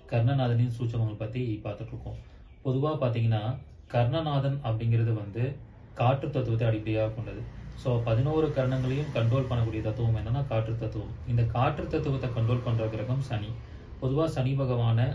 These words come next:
நோய் காரக கிரகமா சொல்றோம். அப்ப நம்ம உடம்புல ஏற்படக்கூடிய நோய்க்கு சனி ஒரு காரக கிரகமா வராரு. அப்ப என்ன பண்ணணும் அப்படின்னா, மெடிக்கல் கர்மா மூலியமாக கர்ணநாதனை நம்ம ஆக்டிவேட் பண்ணலாம். So, ஒவ்வொரு கர்ணத்துக்கும் ஒரு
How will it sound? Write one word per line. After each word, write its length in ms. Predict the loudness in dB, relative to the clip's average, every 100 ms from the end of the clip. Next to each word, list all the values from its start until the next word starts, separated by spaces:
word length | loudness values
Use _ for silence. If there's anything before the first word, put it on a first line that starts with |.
| 0
நோய் 400 | 2 4 2 0
காரக 340 | 2 4 4 2
கிரகமா 380 | 0 -2 -2 -2
சொல்றோம். 300 | -2 -6 -8 -12 -18 -20 -10
அப்ப 240 | -6 0 2
நம்ம 220 | 2 4
உடம்புல 200 | 2 2
ஏற்படக்கூடிய 600 | 0 0 -2 0 0 2
நோய்க்கு 460 | 2 0 -2 -4
சனி 300 | -4 0 2
ஒரு 240 | 4 0 0
காரக 280 | 0 4 4
கிரகமா 380 | 2 -2 0 0
வராரு. 240 | -2 -8 -14 -20 -20 -6
அப்ப 220 | -2 2
என்ன 240 | 4 4
பண்ணணும் 420 | 2 2 4 4 2
அப்படின்னா, 460 | -2 -4 -4 -4 -8 -20 -20 -6 0
மெடிக்கல் 440 | 2 2 2 0 2
கர்மா 420 | 0 2 2 2
மூலியமாக 540 | 4 4 2 0 -2
கர்ணநாதனை 500 | -2 0 2 4 2
நம்ம 240 | 0 0 -2
ஆக்டிவேட் 280 | -2 -6 -4
பண்ணலாம். 300 | -8 -8 -12 -14 -18 -16
So, 220 | -4 0
ஒவ்வொரு 460 | 2 0 2 2 2
கர்ணத்துக்கும் 600 | 2 2 0 -2 -4 -4
ஒரு 240 | 0 0